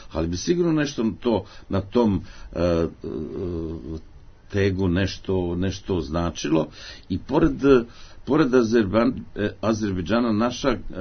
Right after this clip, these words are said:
geografija spoljne politike mora se širiti na druge zemlje postsovjetskog prostranstva, na zemlje Pribaltika. Na, sa njima smo do-, donekle u vezi preko Evropske unije.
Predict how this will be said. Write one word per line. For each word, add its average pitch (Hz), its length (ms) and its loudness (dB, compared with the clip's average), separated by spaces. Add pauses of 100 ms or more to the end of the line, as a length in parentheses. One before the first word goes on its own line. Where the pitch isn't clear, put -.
(160)
geografija 104 560 -2
spoljne 117 300 -2
politike 101 400 -4
mora 107 220 0
se 90 140 -4
širiti 110 440 -4
na 92 100 -2
druge 104 480 2
zemlje 95 360 0
postsovjetskog 98 720 -4
prostranstva, 85 640 -8 (380)
na 92 160 0
zemlje 104 340 2
Pribaltika. 87 720 -2 (380)
Na, 110 140 0
sa - 160 -4
njima 165 200 2
smo 123 180 -2
do-, 104 220 -4
donekle 120 520 2
u 104 140 4
vezi 104 300 0
preko 107 460 -2
Evropske 104 640 -2
unije. 85 500 2